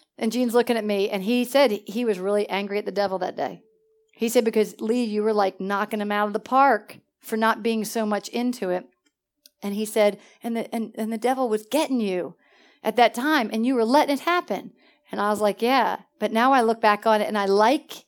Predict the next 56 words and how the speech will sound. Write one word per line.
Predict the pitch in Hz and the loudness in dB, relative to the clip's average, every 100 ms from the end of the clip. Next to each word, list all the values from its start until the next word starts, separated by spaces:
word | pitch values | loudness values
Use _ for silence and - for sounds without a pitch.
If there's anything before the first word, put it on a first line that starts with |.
| _ | _
that | 196 196 - | -4 -4 -2
thi-, | 196 175 | -4 -4
that | 190 185 196 | -2 -4 -4
moment | 196 190 180 156 - - _ _ _ _ _ | -6 -4 -6 -10 -14 -18 _ _ _ _ _
because | 226 226 220 | 0 2 4
I | 226 | 6
asked | 247 285 | 6 2
the | 269 | 0
Lord, | 220 185 | -2 -2
"What | 220 | -4
were | 254 | -4
you | 247 | -4
doing | 202 240 247 196 | -4 -4 -4 -4
then?" | 170 175 | -8 -8
And | 185 | -8
you | 208 | -6
know | |
what | 214 | -6
he | |
said | 214 208 | -4 -6
to | 220 | -4
me? | 226 220 _ _ _ _ _ | -8 -8 _ _ _ _ _
He | - 214 | -10 -6
said, | 214 208 202 196 _ _ _ 190 | 0 0 0 -4 _ _ _ -6
"I | 196 | -4
was | 196 190 | -4 -6
removing | 185 185 185 185 | -8 -8 -8 -8
your | 180 | -8
pride. | 180 - 175 - - - _ _ _ _ _ _ _ _ _ _ _ - | -8 -8 -8 -10 -16 -20 _ _ _ _ _ _ _ _ _ _ _ -12
I | 202 | -8
was | 190 185 | -8 -8
removing | 185 185 185 180 | -10 -8 -10 -12
your | 170 | -12
pride." | - - - _ _ _ _ _ _ _ _ | -14 -16 -18 _ _ _ _ _ _ _ _
And | 202 | -8
the | 196 | -6
Lord | 196 214 214 | -2 0 -2
said, | 214 | -4
"Whatever | 190 196 202 | -4 -4 -6
you | 190 | -10
sow, | - 220 202 | -6 -4 -2
you | 185 185 | -4 -6
have | 180 - | -8 -10
to | 175 | -10
reap." | 185 165 - - _ _ _ _ - | -8 -10 -12 -20 _ _ _ _ -8
And | 190 | -4
that | 202 196 | -2 -2
house | 196 214 208 | 0 -2 -2
I | 185 | -6
had | 190 | -6
to | 175 | -8
hand | - 185 | -10 -8
back | 185 180 | -8 -10
to | 175 | -12
the | |
bank. | 175 180 175 - | -10 -10 -12 -16